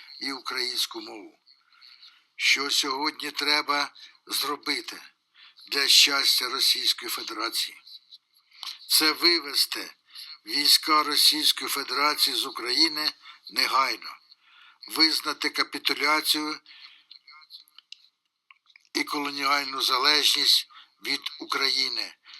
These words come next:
всієї Російської Федерації, заборонити всі терористичні організації Російської Федерації.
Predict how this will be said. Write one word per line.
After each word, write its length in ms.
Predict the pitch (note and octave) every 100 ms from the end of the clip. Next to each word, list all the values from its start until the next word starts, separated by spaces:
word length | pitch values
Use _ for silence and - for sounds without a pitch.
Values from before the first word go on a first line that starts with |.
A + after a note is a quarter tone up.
| _
всієї 560 | - - C3 C3+ C#3 C3+
Російської 640 | B2+ - B2 A#2+ - A#2
Федерації, 720 | A#2+ A2+ A2+ A#2 G#2 - E2+ _ - - - _
заборонити 1000 | G#2 C#3 C#3+ C#3+ D3 D3 D3 - D3 C#3+ - _ _ - - _ _ - -
всі 380 | - - E3 D#3+
терористичні 920 | - D3+ D3 C#3 - D3+ D3 C#3+ C#3+
організації 960 | B2+ B2 C3+ B2+ D3+ D#3 D3+ D3 C#3+ C3+ - -
Російської 640 | - C3 - C3 A#2+ - B2
Федерації. 680 | - A#2 A2+ G#2+ - -